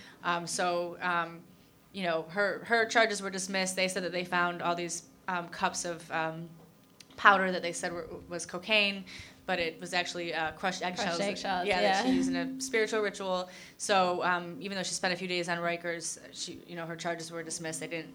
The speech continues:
Speaker 1: prosecute 'cause the drug test came back negative for narcotics. She thinks that's all over with. Several months later, uh, the, uh, uh, the N Y P D's lawyer and a team of police officers show up at her home. She wasn't actually there. Her son was there,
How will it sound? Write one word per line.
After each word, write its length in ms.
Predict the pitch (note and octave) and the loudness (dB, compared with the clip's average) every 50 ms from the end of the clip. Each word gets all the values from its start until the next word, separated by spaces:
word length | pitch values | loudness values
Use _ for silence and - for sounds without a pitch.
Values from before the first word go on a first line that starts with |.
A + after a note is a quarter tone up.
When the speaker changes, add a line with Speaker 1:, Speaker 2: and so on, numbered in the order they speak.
| - - | -18 -10
Speaker 1:
prosecute 520 | - - F3+ E3+ - - - - E3 D#3+ - | 0 0 0 2 0 -4 -6 -8 -10 -10 -10
'cause 160 | E3+ E3 - | -14 -14 -8
the 140 | - E3 E3 | -6 -6 -6
drug 260 | E3 F3 E3+ E3+ E3+ | -4 -4 -4 -4 -4
test 280 | - D#3 D3 D3 - | -6 -6 -6 -6 -8
came 160 | - E3+ D#3+ E3 | -8 -8 -6 -6
back 180 | D3 D3 - | -6 -6 -6
negative 320 | F3 D3+ D3 D3+ C#3+ C#3 C3+ | -8 -10 -10 -10 -12 -14 -10
for 120 | - D#3+ | -10 -6
narcotics. 600 | E3 D#3 D#3+ D#3+ E3+ C#3+ C3+ - E2 - - - - - - - - - - - - | -6 -6 -6 -4 -6 -8 -8 -8 -10 -12 -14 -16 -16 -20 -20 -20 -20 -20 -20 -20 -12
She 240 | - - - A#3+ A#3 | -8 -2 -2 -2 0
thinks 260 | A#3+ A#3 A3 G#3 - | 0 0 -2 2 6
that's 240 | G#3+ G3+ G3 G3 G3+ | 6 6 6 6 4
all 180 | G3 F#3+ F#3 | 2 4 4
over 220 | F#3 F3+ F3 F#3 F3+ | 2 2 0 0 -2
with. 340 | F3+ F3 F3 F3 F3 F3 - - - - - - - - - - - - - - - | 0 2 0 0 -2 -6 -18 -20 -20 -20 -20 -20 -20 -20 -20 -20 -20 -20 -20 -20 -10
Several 340 | - - A3+ A3 G#3+ A3 G#3+ | -2 4 4 6 6 6 4
months 240 | G3+ G3+ G3+ F#3+ - | 4 2 -2 -2 0
later, 520 | G3 F#3 F#3 F3+ F3+ F3 F3 F3 E3 - E3+ | 0 2 2 2 2 0 0 0 -2 -2 0
uh, 360 | F3+ F3+ E3+ E3+ E3 E3 E3+ E3 F3 | 2 2 4 4 2 2 0 -2 -4
the, 280 | F3+ F3+ E3+ D#3+ D#3+ D#3+ D#3+ - - - - | -4 -2 -2 -2 -2 -4 -6 -16 -18 -12 -4
uh, 40 | - | -2
uh, 680 | E3 D#3+ D3 C3 - - F3 F3+ - - F3 F3 E3 D#3+ | 0 0 2 0 0 0 -2 -2 -2 -2 -2 0 0 0
the 100 | E3+ F3 | 0 2
N 60 | F#3 | 2
Y 100 | G3 F#3+ | 2 0
P 120 | F#3+ G#3 | -2 -4
D's 200 | G3+ G3 F#3 F3 | -6 -6 -6 -6
lawyer 340 | F3+ F3+ F3+ F3 F3 F3 E3+ | -4 -2 0 2 2 2 2
and 80 | E3+ E3 | 0 -2
a 60 | D#3+ | -4
team 220 | E3 - G3 F#3 | -6 -6 -6 -6
of 100 | F3+ F3+ | -6 -8
police 260 | - - F3+ E3+ - E3+ | -6 -6 -6 -4 -2 -2
officers 420 | E3 E3+ F3 E3+ - E3 E3 E3 | -4 -4 -6 -6 -6 -4 -4 -4
show 160 | - - F3 | -2 0 2
up 160 | F3 E3+ E3+ | 2 2 0
at 80 | F3 E3 | 0 -2
her 100 | E3+ E3+ | -2 -2
home. 360 | D#3+ E3+ E3+ E3 E3 D#3+ D#3+ | 0 0 -2 -2 -2 -4 -6
She 160 | E3 - - F3 | -6 -8 -6 -6
wasn't 200 | E3+ E3 E3 E3 | -6 -6 -6 -8
actually 240 | D#3 D#3 - E3 D#3+ | -8 -6 -6 -8 -6
there. 180 | E3 E3 D#3+ | -6 -6 -8
Her 120 | D#3+ F#3 F3+ | -8 -10 -10
son 240 | - - D#3+ D#3+ | -6 -6 -4 -4
was 180 | D#3+ E3 D#3+ D#3+ | -4 -6 -8 -8
there, 420 | - E3 D#3+ D#3 D3+ C#3+ D#3+ E3 | -4 -2 0 0 0 0 -2 -4